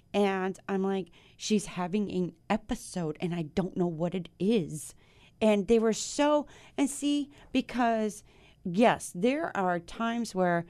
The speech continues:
some people, you know, they get something that's laced with something and whatnot. I get that. I understand that. But when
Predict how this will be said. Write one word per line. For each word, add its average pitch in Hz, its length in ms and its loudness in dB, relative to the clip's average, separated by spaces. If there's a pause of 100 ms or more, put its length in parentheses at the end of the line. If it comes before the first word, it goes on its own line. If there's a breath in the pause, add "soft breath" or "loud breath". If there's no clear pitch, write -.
(120 loud breath)
some 226 380 2
people, 233 680 -2 (540 soft breath)
you 226 160 2
know, 185 260 0
they 175 220 0
get 220 240 0
something 220 400 -2
that's - 240 -6
laced 220 300 -2
with 226 140 -6
something 226 360 -4
and 220 140 -2
whatnot. 214 340 -2
I 208 120 2
get 175 300 -2
that. 135 240 -8
I 254 140 2
understand 165 580 -2
that. 110 160 -10 (300 loud breath)
But 185 120 6
when 185 340 4